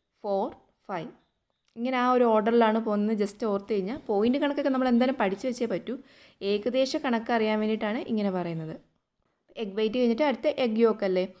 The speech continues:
എഗ് യോക്ക് എത്ര? ഫിഫ്റ്റി വൺ. നേർ പകുതിയും എഗ് യോക്ക് ആയിരിക്കുമല്ലോ. അപ്പോൾ ഫിഫ്റ്റി വൺ. ഫിഫ്റ്റി വൺ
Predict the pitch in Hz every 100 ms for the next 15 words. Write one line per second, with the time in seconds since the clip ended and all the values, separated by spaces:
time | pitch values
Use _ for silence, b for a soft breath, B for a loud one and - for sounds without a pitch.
0 | B B 208 196 226 233 262 254 240 254
1 | 277 269 - 240 190 185 - 233 240 247
2 | 233 233 247 240 208 226 226 220 185 180
3 | 165 175 247 240 233 220 196 165 - b
4 | b b _ 220 - 247 262